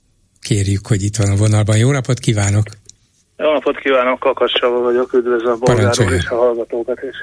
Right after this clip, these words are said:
Speaker 1: Igen.
Speaker 2: Hát, hogy akkumulátorgyár. Öm, fölbelül bennem a kérdés az akkumulátorgyárakkal kapcsolatban, hogy hát lehetséges, hogy azok az emberek, akik ki se tudom mondani hány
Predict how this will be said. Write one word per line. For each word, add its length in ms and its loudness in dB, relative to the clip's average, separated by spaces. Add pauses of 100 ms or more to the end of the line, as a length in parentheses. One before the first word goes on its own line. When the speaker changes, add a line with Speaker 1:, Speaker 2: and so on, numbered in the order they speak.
(260)
Speaker 1:
Igen. 140 -2 (1040)
Speaker 2:
Hát, 260 -8
hogy 120 0
akkumulátorgyár. 1000 -2 (1500)
Öm, 720 -6 (920)
fölbelül 500 0
bennem 260 -2
a 60 -6
kérdés 420 -4
az 80 -10
akkumulátorgyárakkal 1000 -4
kapcsolatban, 680 -6 (840)
hogy 180 -2
hát 160 0 (320)
lehetséges, 800 -2 (240)
hogy 160 -4
azok 220 2
az 100 -2
emberek, 520 -2 (300)
akik 440 -6 (320)
ki 120 -4
se 140 -2
tudom 280 0
mondani 420 0
hány 320 -2